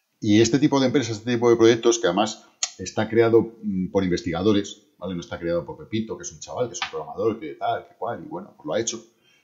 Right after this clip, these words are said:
como pasó con Ethereum, ¿vale? Vitalik Buterin, ¿no? Es un coco, ¿vale? Eso no se lo niega a nadie,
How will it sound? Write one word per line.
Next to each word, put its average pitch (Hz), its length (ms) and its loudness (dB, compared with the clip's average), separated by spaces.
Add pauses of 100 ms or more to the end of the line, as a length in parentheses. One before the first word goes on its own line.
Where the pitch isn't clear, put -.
como 71 140 -12
pasó - 240 -8
con 73 160 -6
Ethereum, 110 460 2
¿vale? 85 200 -2
Vitalik 73 320 -6
Buterin, 76 340 -6
¿no? 71 140 -14
Es - 240 -12
un 76 120 -16
coco, - 400 2
¿vale? 85 260 -14
Eso - 160 -16
no 73 80 -12
se 78 100 -10
lo 78 100 -8
niega 73 200 -10
a - 20 -6
nadie, 95 340 0